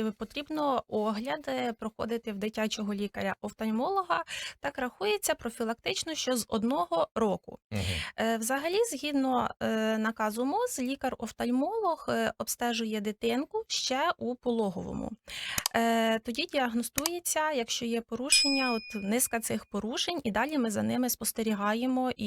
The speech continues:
Speaker 1: лікуємо. Е, батьки приходять, приносять діток і в два, і в три місяці. Е, з
Speaker 2: Це
Speaker 1: шести
Speaker 2: просто
Speaker 1: місяців
Speaker 2: перевіряються,
Speaker 1: Так,
Speaker 2: чи
Speaker 1: просто
Speaker 2: якщо
Speaker 1: пере-,
Speaker 2: є пересторога
Speaker 1: е,
Speaker 2: якась?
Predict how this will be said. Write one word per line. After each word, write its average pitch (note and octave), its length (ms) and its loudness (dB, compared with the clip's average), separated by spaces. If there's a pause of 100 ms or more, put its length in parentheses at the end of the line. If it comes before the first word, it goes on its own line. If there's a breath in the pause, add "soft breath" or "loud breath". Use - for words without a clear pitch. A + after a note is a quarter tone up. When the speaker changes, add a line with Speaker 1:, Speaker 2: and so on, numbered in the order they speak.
(140)
Speaker 1:
лікуємо. G3 680 -4 (440 loud breath)
Е, G#3+ 240 4
батьки A#3 380 -2
приходять, A#3+ 640 0
приносять A3 540 2
діток G3 460 -2
і B3+ 100 -4
в A#3+ 80 -2
два, G3 460 2
і A#3+ 80 -4
в - 60 -10
три F#3+ 280 0
місяці. G3 640 0 (540 loud breath)
Е, A3 600 2 (240)
з G3+ 180 2 (140)
Speaker 2:
Це - 60 0
Speaker 1:
шести - 300 2
Speaker 2:
просто C#3+ 240 6
Speaker 1:
місяців - 80 0 (200)
Speaker 2:
перевіряються, E3+ 500 6
Speaker 1:
Так, G2+ 140 0
Speaker 2:
чи A2 460 2
Speaker 1:
просто G2+ 440 4
Speaker 2:
якщо C#3 180 4
Speaker 1:
пере-, C#3 160 4
Speaker 2:
є B2+ 100 6
пересторога A2+ 580 2
Speaker 1:
е, - 20 0
Speaker 2:
якась? - 380 0